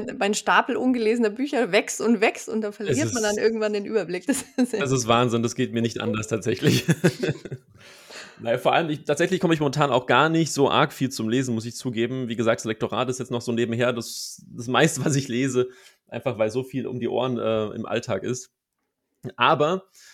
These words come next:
Speaker 2: apropos Lesen. Ähm,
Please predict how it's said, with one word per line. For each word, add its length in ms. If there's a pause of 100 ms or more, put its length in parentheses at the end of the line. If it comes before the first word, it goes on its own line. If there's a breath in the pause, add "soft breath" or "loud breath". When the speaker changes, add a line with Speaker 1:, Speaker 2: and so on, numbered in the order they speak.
(140 loud breath)
Speaker 2:
apropos 440
Lesen. 480 (560 soft breath)
Ähm, 1080